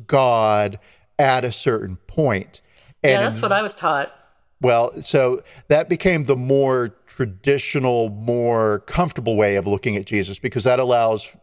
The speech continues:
Speaker 1: our own salvation, because
Speaker 2: I see.
Speaker 1: we're born men too. We born men. And
Speaker 2: We
Speaker 1: then
Speaker 2: born men.
Speaker 1: we die gods, right? We become, we can go to heaven or whatever, right? So, so the question was,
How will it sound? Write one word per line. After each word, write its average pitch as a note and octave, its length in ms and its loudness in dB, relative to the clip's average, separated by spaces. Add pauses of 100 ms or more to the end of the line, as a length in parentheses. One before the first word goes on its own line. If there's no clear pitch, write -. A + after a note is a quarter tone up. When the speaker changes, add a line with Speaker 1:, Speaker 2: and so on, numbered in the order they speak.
Speaker 1:
our A2+ 320 2
own F3 280 2
salvation, G2 1000 0 (340)
because A#2+ 380 2
Speaker 2:
I D#3 60 -4
see. D3 40 -6
Speaker 1:
we're D3 320 0
born B2 440 -2
men A#2+ 360 2
too. G#2 600 0 (100)
We B2+ 180 -2
born A2+ 380 -2
men. F#2 280 -4 (320)
And C3 200 2
Speaker 2:
We A2 40 -6
Speaker 1:
then A2+ 260 2
Speaker 2:
born E3+ 180 -4
men. D3+ 260 -10 (480)
Speaker 1:
we A#2 320 0 (580)
die G#2+ 260 2
gods, - 540 -2 (200)
right? G#2 180 -2
We A#2+ 160 0
become, G2+ 580 0 (500)
we A#2+ 280 -4
can G2+ 240 -6
go G#2 240 0
to G2+ 100 0
heaven G2 260 0
or F#2+ 60 -4
whatever, F2+ 320 -2
right? A2 220 -2 (580)
So, D3 440 0 (200)
so F3+ 220 0
the D#3 100 -2
question G#3+ 300 2
was, D#3+ 180 -2